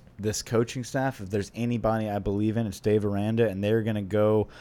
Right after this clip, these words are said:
all out. That, that is our issue right now on defense, is the pass rush, and you're not running the ball on us at will. Um, I think we settle in, uh, on, on,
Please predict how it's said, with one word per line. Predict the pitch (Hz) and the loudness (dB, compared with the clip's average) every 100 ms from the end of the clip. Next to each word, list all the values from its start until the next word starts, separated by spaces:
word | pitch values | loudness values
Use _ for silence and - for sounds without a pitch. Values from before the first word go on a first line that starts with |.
| - | -10
all | - 120 139 | 2 6 8
out. | 135 120 104 | 6 4 2
That, | 139 147 113 | 2 2 4
that | 135 151 | 6 6
is | 143 | 6
our | 135 | 4
issue | 113 123 - | 4 2 4
right | 123 117 107 | 6 6 4
now | 113 113 | 2 2
on | |
defense, | 104 113 - 117 101 | 0 -2 -2 -4 -4
is | |
the | 92 | -6
pass | - 98 110 127 | -4 -2 -2 0
rush, | 127 131 - | 0 0 -6
and | 104 104 98 - - | -4 -2 -4 -8 -4
you're | 135 202 | 4 6
not | 233 | 6
running | 139 143 139 | 6 6 4
the | |
ball | 95 95 98 | 2 2 2
on | 92 | -2
us | 78 - - | -6 -8 -2
at | 98 - | -2 0
will. | 90 101 104 131 - - - | 0 2 2 0 -6 -16 0
Um, | 110 110 | 4 4
I | 92 | 2
think | 95 127 117 | 0 0 0
we | |
settle | 107 - 113 113 101 | -2 2 2 2 0
in, | 104 113 120 117 | -2 -2 -4 -8
uh, | 110 | -4
on, | 110 101 104 107 104 | -2 -2 -2 0 -2
on, | 104 | -4